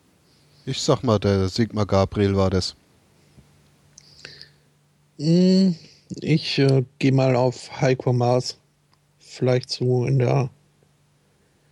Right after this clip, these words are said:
Speaker 2: weil Lafontaine war ja irgendwie der Inbegriff von S P D in, in, in, in Saarland. Und
Speaker 1: Ach so,
Speaker 2: als der
Speaker 1: stimmt.
Speaker 2: dann nicht mehr S P D war,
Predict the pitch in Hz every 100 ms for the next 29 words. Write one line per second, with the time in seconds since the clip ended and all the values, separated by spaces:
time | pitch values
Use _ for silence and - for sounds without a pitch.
0 | _ _ 120 117 113 - 123 139 - 147
1 | - 135 127 131 147 - - 135 143 -
2 | 127 135 123 127 151 135 - 127 - 123
3 | 131 - 127 120 131 127 143 131 139 139
4 | 135 120 139 127 139 139 - - - 135
5 | 131 131 131 - _ _ _ _ _ _
6 | - - - 139 - 143 - - 156 143
7 | 139 143 151 - 147 135 - - 123 143
8 | 156 165 170